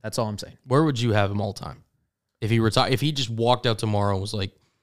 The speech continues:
Speaker 2: or he walked out today in the parade and we just didn't see it, and he's just like, "You know what, guys?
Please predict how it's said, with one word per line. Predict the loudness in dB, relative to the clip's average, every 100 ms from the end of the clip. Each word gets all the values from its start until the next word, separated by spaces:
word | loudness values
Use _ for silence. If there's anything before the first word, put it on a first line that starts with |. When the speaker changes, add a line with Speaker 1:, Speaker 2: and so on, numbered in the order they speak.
| _ _
Speaker 2:
or | 0 2 4
he | 4
walked | 2 2
out | 0 0
today | 0
in | 0
the | -2
parade | -6 -2 -2 -2
and |
we | -4
just | -6 -4
didn't | -4
see | -2 -4
it, | -4 -4
and | -4
he's | -4
just | -4 -8
like, | -8 -4
"You |
know | -2
what, | 0 0
guys? | 2 2 0 -4